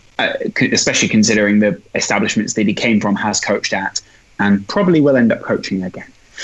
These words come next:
Um, it's, it's been good, but now he's apparently taking nine months out. Uh, and I, I tell you what else is different, Chris. It's the fact that Heynckes has go, gone back to Bayern, obviously, and people are saying,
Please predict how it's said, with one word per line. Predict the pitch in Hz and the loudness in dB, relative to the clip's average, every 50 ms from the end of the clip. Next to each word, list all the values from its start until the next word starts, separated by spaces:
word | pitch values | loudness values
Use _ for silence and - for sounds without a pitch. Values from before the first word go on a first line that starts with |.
| - - - - _ - - | -16 -16 -20 -20 _ -12 -8
Um, | 101 104 104 98 104 - - - - - | -6 -4 -2 -2 -2 -2 -4 -8 -4 -4
it's, | - - - - - - - - - - - - - - - | -2 -2 0 0 0 0 0 -2 -4 -6 -14 -20 -20 -8 -2
it's | - 120 - - | -2 0 0 0
been | - 156 143 139 135 123 | 0 2 4 4 4 4
good, | - 147 127 110 101 92 - - | 4 4 4 4 2 0 -2 -2
but | 123 104 | -2 0
now | 104 117 120 | 2 2 2
he's | 120 117 104 | 0 0 -2
apparently | - - 101 - - | -2 -4 -2 -2 -2
taking | 104 117 107 - 113 110 107 | -2 -4 -2 0 2 2 4
nine | 110 107 110 107 | 4 4 4 4
months | 107 107 107 - - | 4 2 0 0 0
out. | 110 104 101 98 - - - - - - - - _ | 0 0 0 -2 -4 -8 -12 -18 -20 -20 -20 -8 _
Uh, | 104 104 107 - - | -2 0 0 0 0
and | 139 151 - - - - - | -2 -2 -2 -4 -6 -8 -6
I, | 135 165 - 180 185 | -4 -2 0 0 0
I | |
tell | 185 - 262 | 0 2 2
you | 269 | 2
what | 233 202 | 4 4
else | 196 202 196 - | 4 2 2 0
is | 151 123 | -2 -2
different, | 123 113 - 104 - - | -2 -4 -4 -8 -10 -6
Chris. | - 104 104 - - - - - _ _ _ - | -6 -6 -4 -4 -6 -6 -8 -16 _ _ _ -4
It's | 131 123 - | -4 -2 -2
the | 180 | -2
fact | - - 185 151 151 185 | -2 -2 -2 -2 0 0
that | 180 170 - - - - _ _ | 0 0 0 -2 -10 -20 _ _
Heynckes | - - 208 226 - 247 208 - | 0 2 2 2 2 0 0 2
has | 208 185 | 0 0
go, | - - 185 175 160 - | 2 2 2 0 0 0
gone | 139 123 147 143 131 | 0 0 0 0 0
back | 151 135 - - | 0 -2 -2 -2
to | 151 117 | -4 -2
Bayern, | - 135 135 131 120 110 107 | 0 0 0 2 2 0 0
obviously, | 104 101 104 98 - - 110 113 113 - - - - _ _ | 0 -2 -2 -4 -4 -4 -4 -4 -4 -6 -8 -16 -20 _ _
and | - 98 - | -10 -4 -2
people | 127 120 120 123 | -2 0 2 0
are | 117 107 | 0 0
saying, | - 135 120 120 117 113 110 107 | 0 0 0 0 2 0 0 -2